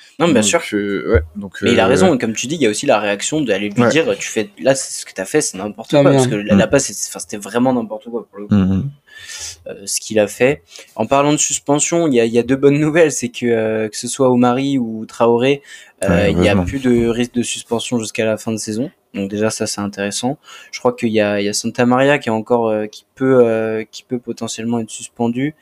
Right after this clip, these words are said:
Speaker 1: et peut-être Jonas Martin je crois. Mais bon, au moins, euh, n-,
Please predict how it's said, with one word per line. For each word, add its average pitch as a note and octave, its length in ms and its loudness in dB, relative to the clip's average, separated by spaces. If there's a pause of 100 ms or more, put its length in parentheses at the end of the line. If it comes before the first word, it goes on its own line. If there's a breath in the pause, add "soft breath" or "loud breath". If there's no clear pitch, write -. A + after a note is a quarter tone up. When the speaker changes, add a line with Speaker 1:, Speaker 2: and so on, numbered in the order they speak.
(120 soft breath)
Speaker 1:
et A2+ 60 -4
peut-être A#2+ 220 0
Jonas B2 320 4
Martin B2+ 280 -4
je - 80 -10
crois. - 240 -10 (380 loud breath)
Mais A#2 260 2
bon, A#2 160 -4 (100)
au A2 120 -6
moins, C3 440 4
euh, A2+ 280 0
n-, A2+ 240 -4